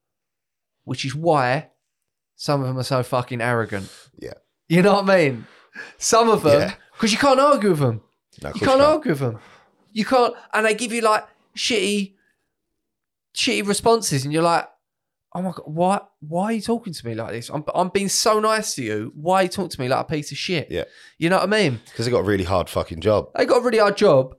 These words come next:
Speaker 1: and to be fair, they're probably, the trouble is with some of these nurses, right, is that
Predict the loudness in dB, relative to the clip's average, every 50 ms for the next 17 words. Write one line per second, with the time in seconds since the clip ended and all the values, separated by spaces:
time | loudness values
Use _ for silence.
0 | _ -4 -2 -2 -2 -4 -6 -6 -2 0 0 0 0 0 0 2 2 2 2 0
1 | -2 -4 -8 _ _ _ _ _ _ _ _ _ _ _ _ _ _ _ _ _
2 | 0 2 2 2 2 0 -2 0 0 -2 -6 -4 -4 -6 -4 -4 -6 -6 -2 2
3 | 2 2 2 4 2 0 0 -2 -6 -4 -4 -4 -2 0 0 0 0 0 0 -2
4 | -4 -4 -4 -2 0 0 -2 -2 -6 -12 -12 -8 -6 -4 -2 -2 -4 -6 -8 -14
5 | -8 -2 -2 0 0 -2 -4 -10